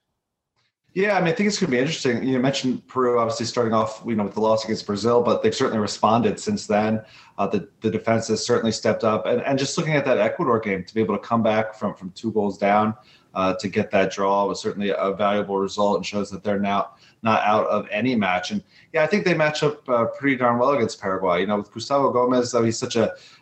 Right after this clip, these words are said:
a physical defender at the back that can really lead that back line for Paraguay, and it's not gonna be easy to, to break them down. They've only conceded three goals, uh,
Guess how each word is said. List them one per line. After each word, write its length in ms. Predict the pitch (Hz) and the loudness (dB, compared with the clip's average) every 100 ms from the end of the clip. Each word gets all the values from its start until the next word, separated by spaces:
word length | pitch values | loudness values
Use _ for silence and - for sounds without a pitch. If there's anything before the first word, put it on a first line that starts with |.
| - | -12
a 60 | |
physical 420 | - 143 131 123 117 | -2 0 2 2 0
defender 380 | 117 127 117 | 0 0 0
at 80 | 110 | 0
the 80 | 110 | 0
back 300 | 113 110 - | 2 0 -2
that 100 | 101 | -6
can 100 | 98 | -2
really 180 | 110 107 | 0 0
lead 220 | 110 92 | 0 0
that 180 | 95 - | 0 2
back 240 | 101 101 | -2 0
line 220 | 104 104 | 0 0
for 100 | 104 | -2
Paraguay, 580 | 98 104 104 101 101 98 | -10 -2 0 2 2 2
and 80 | 92 | -2
it's 180 | - - | -6 -8
not 320 | 104 110 107 | -2 0 0
gonna 140 | 98 95 | -4 -2
be 220 | 98 95 - - - | -2 -2 -10 -20 -2
easy 340 | 127 120 117 113 | 2 2 2 0
to, 180 | 110 107 | 0 -2
to 140 | 107 | -4
break 320 | 113 113 110 | 0 0 2
them 140 | 104 101 | -2 -2
down. 320 | 107 107 104 | 0 2 2
They've 140 | 98 | 0
only 200 | 98 104 | -2 -4
conceded 480 | 98 92 - 98 95 | -4 -10 -8 -6 -6
three 220 | - 104 | -4 -6
goals, 420 | 95 101 98 - - | 0 2 2 2 -2
uh, 240 | 95 87 | 0 0